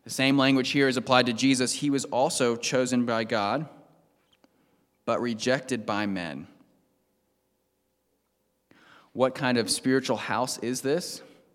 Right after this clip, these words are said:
What kind of stone are you? You're a stone,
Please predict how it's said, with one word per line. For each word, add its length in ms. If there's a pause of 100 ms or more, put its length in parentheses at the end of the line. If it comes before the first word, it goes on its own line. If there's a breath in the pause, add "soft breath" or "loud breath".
(560)
What 100
kind 160
of 80
stone 560
are 240
you? 480 (1500 soft breath)
You're 160
a 60
stone, 640